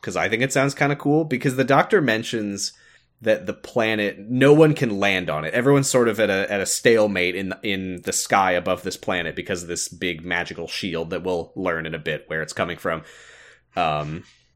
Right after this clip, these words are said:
I thought that it was gonna be like a s-, like, I don't really know how to explain this. I thought it was gonna turn out that some incredibly powerful being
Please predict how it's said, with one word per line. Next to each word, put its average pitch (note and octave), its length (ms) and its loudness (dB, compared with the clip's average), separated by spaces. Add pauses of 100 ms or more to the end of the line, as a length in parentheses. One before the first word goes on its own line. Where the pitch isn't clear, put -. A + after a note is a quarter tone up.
(220)
I D#3+ 520 4 (160)
thought G#2 440 2 (120)
that A2+ 200 0
it B2 140 -2
was B2 160 -4
gonna B2+ 280 2
be B2 220 0
like C3 240 4
a A2+ 60 2
s-, - 340 -2 (160)
like, A2 540 -2 (400)
I - 140 -8
don't E3 180 -4
really E3 220 4
know D3+ 120 6
how C#3 140 2
to B2+ 140 2
explain A2+ 460 0
this. D#2 320 -6 (380)
I G3 140 6
thought B3+ 220 8
it G#3+ 80 10
was E3+ 100 4
gonna D#3+ 180 4
turn D3 220 2
out B2+ 160 2
that B2 160 -2
some B2+ 300 4
incredibly B2 600 2
powerful A2 600 0
being F#2+ 580 -2